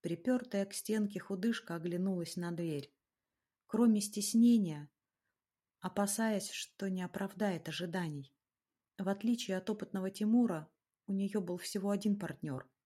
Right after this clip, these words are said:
Смех и грех, но чувствовала себя угловатой неумехой пятнадцати лет.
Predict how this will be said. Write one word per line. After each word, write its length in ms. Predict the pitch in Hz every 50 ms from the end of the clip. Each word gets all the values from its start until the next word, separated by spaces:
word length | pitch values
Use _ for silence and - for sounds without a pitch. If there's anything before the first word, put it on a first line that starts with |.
| _ _ _ _ _ _ _ _ _ _ _
Смех 440 | - - - 214 220 240 233 - -
и 20 |
грех, 460 | 180 170 202 202 196 170 147 - _ _ _ _ _ _ _ _ _ _ _ _ -
но 140 | 202 196 196
чувствовала 760 | 202 202 - - 226 220 - - - 196 180 185 180 175 175 175
себя 400 | 175 - 185 175 185 196 180 175
угловатой 640 | 170 165 190 180 180 175 190 202 202 202 196 180
неумехой 680 | 175 175 180 185 180 180 180 175 160 151 - - 147 139
пятнадцати 680 | - 143 - - 156 151 147 139 - - 135 - -
лет. 340 | 147 143 143 139 139 135 _